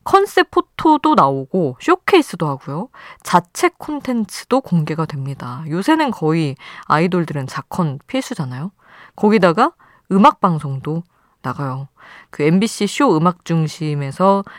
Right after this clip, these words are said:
데뷔를 한 플레이브라는 버추얼 보이 그룹도 있었죠. 노래 좋다고 유명합니다.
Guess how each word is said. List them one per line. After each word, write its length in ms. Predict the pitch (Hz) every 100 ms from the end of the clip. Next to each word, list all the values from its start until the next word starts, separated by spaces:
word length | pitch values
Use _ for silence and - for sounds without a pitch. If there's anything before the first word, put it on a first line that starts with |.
| -
데뷔를 440 | - 160 170 156 147
한 240 | 135 165 -
플레이브라는 840 | - 330 320 247 180 147 143 135 - - _
버추얼 500 | - 175 - 190 160
보이 280 | - 165 156
그룹도 360 | 143 135 -
있었죠. 580 | 131 131 - - 135 175
노래 240 | 160 170 180
좋다고 440 | 160 - 151 180
유명합니다. 680 | 139 143 156 185 180 151 135